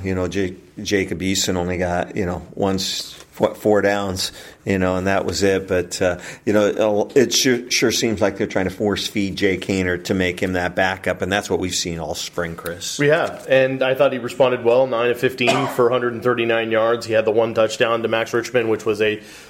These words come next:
Speaker 2: perfectly thrown ball right in stride to Richmond, who took it. I mean, Ver-, Sean Vergara was about to pick it off, and Richmond comes right across, and as soon as he gets it, he's gone. Um, so that was a great play. That was obviously the play of, of the spring preview. Uh, but for the most part,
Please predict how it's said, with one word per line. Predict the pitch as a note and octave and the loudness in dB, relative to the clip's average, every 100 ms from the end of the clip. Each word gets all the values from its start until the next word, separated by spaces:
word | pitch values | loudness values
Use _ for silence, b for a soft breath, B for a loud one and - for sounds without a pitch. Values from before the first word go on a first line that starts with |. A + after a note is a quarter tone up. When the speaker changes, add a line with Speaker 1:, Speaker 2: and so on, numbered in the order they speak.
| B | B
Speaker 2:
perfectly | - D3+ D3 B2 | 4 4 4 -2
thrown | - B2+ A#2 G2+ | 2 2 2 2
ball | A2 A#2 A2+ A2 | 4 6 4 4
right | A2 A#2+ A#2+ | 4 4 4
in | A2 | 0
stride | - - A2 A2+ | -2 2 2 2
to | G#2+ | 2
Richmond, | A2 A2 A#2 G#2+ | 2 2 0 -2
who | G#2+ | -2
took | G2 A#2+ | 0 2
it. | A#2+ A2 A2 | 2 0 -2
I | |
mean, | A2 G#2+ | -4 -2
Ver-, | G#2+ A2 | -2 -4
Sean | - C3 | 0 0
Vergara | A2+ G#2 A#2 A#2+ | 0 2 2 2
was | G#2 | 0
about | G2+ A2+ A2+ | 0 0 0
to | |
pick | - A2+ | -2 -2
it | G#2 | 2
off, | A#2 B2 A#2 | 4 4 0
and | G#2 G2 B B B | -6 -8 B B B
Richmond | - B2 B2+ A#2 | 0 2 2 0
comes | A2+ | 0
right | A2 A#2 | 2 2
across, | G#2+ A2+ A#2 B2 A#2+ | 0 2 4 4 0
and | G#2+ | -4
as | G2+ | -2
soon | C3+ B2 | 0 0
as | G2+ | -2
he | |
gets | G2+ A2+ A#2+ B2 | -2 0 2 0
it, | G#2 | -2
he's | A#2+ G#2+ | -2 -4
gone. | G2+ A2 A#2+ A2+ G#2 G#2 B B B | -2 2 2 0 -4 -8 B B B
Um, | A2 A2 A2 G#2+ G#2+ | 0 2 2 0 -2
so | - C3 | 0 4
that | D3 | 4
was | C3 | 4
a | |
great | B2+ A#2+ - | 2 0 2
play. | A#2 A#2+ | 2 4
That | B2 | 2
was | A#2 A2+ | 0 2
obviously | A2+ A#2 - | 2 0 -2
the | G#2+ | -2
play | G#2+ B2 A2+ | 2 2 4
of, | A2 G2 | 2 0
of | B2 G#2+ G2 | 0 0 0
the | G#2+ | -6
spring | - A2 | -2 -2
preview. | G2 A#2+ B2 A2 G#2+ G2+ B B B B B | 0 0 2 2 0 0 B B B B B
Uh, | G#2+ G#2+ | 0 2
but | G#2+ - | 4 4
for | F#3+ | 6
the | F3+ | 6
most | D3+ E3+ C#3+ | 6 6 4
part, | A2+ G#2 | 2 0